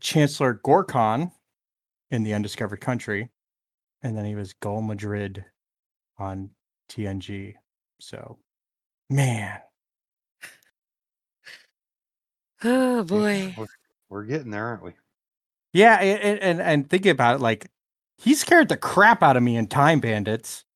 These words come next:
Speaker 2: Right? Holy
Speaker 1: 'Cause he was, he,
Speaker 2: cow.
Speaker 1: 'cause he was just, like, the embodiment of evil.
Speaker 2: Seriously.
Speaker 1: I mean, that was, that, I think that was actually the char-, the, the, the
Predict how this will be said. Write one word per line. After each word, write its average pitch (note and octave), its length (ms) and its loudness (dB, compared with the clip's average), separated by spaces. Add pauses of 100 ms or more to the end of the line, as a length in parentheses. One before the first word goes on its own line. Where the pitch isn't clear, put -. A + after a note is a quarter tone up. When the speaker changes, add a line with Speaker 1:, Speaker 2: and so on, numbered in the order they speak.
(380)
Speaker 2:
Right? C#4+ 420 6 (320)
Holy D#4+ 340 0
Speaker 1:
'Cause C#3+ 100 0
he F#3 100 8
was, F3+ 100 10
he, F#3 60 -4
Speaker 2:
cow. G3 200 4 (180)
Speaker 1:
'cause F#3 120 6
he A3+ 80 8
was A3+ 120 4
just, G#3+ 160 -2
like, G3 240 2
the D#3+ 240 6
embodiment C#3 520 6
of A#2+ 120 -2
evil. G2+ 380 -4 (880)
Speaker 2:
Seriously. C#3 760 2 (200)
Speaker 1:
I C3 40 -2
mean, B2 80 0
that C3+ 160 6
was, C#3+ 200 2
that, D#3+ 300 2
I C3 60 0
think E3 180 -2
that C#3+ 80 4
was C3 120 0
actually B2+ 260 2
the A#2 80 -4
char-, B2 320 -2
the, A#2 240 -4
the, G#2+ 180 -10
the G#2+ 160 -8